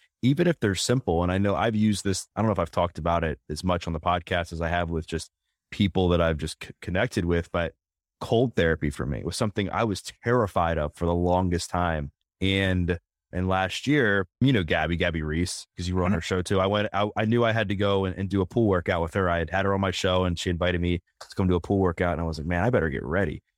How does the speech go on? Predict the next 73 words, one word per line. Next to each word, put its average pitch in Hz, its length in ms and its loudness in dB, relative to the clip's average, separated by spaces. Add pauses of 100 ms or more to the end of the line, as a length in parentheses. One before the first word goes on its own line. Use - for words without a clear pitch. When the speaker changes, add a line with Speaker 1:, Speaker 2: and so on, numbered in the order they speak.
(440)
Speaker 1:
And 113 120 2
so 127 140 0
one 131 160 2
of 139 40 4
the 127 60 2
things 131 260 0
I 120 100 2
did 139 160 2
was 120 180 4
I, 104 220 2
I 98 140 -2
started 120 340 -2
to - 100 -4
get 113 100 -2
in 120 60 -2
the 120 80 0
cold 131 360 2
'cause - 80 -2
I 117 60 4
thought 131 200 2
that - 160 -2
we 127 80 2
were 113 60 2
gonna 110 100 0
be 107 80 0
doing 104 120 0
hot 107 260 0
and - 100 -20
cold 147 460 2
and 98 160 0 (320)
the, 113 120 0
the, 110 180 2
the 95 100 -2
pool. 143 260 2
And 127 80 4
I 120 40 2
was 113 180 0
like, 107 100 -4
"Man, 127 180 0
if 101 60 -6
I'm 123 200 0
the 131 80 -2
first 185 340 -2
time, 156 180 2
if 127 120 0
I'm 127 140 0
not 139 160 0
gonna 180 140 2
be 123 260 0 (120)
doing 135 140 0
my 117 120 2
first 123 320 -2
cold 123 300 0
therapy 98 360 0
at 90 100 -6
Gabby's 107 420 0
house, 92 260 0
I'm 101 60 -4
gonna 110 120 0
look 120 120 -4
like 123 220 -6
a 101 60 -4
complete 127 440 -2 (100)
imbecile 135 640 0 (240)
if - 100 -6
I 143 80 4
don't 156 180 2
at 110 80 -6
least 156 240 -2
somewhat 147 460 0
prep 123 260 -2
for - 100 -4
this." - 340 -8